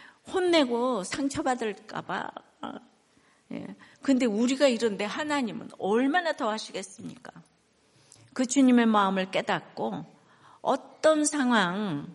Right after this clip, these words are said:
가운데서도 주님이 오르-, 오르십니다. 인정할 때 주님이 오르세요. "주님께서 저한테 지금까지 심판하시고, 주님 저에게 부도가 나고,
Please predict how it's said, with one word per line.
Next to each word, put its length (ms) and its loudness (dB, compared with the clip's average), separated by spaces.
가운데서도 960 -4
주님이 600 8
오르-, 380 0
오르십니다. 800 0
인정할 500 4
때 580 -6
주님이 420 0
오르세요. 400 -10
"주님께서 500 0
저한테 380 0
지금까지 460 -4
심판하시고, 840 -6
주님 580 2
저에게 420 -6
부도가 460 -4
나고, 400 -12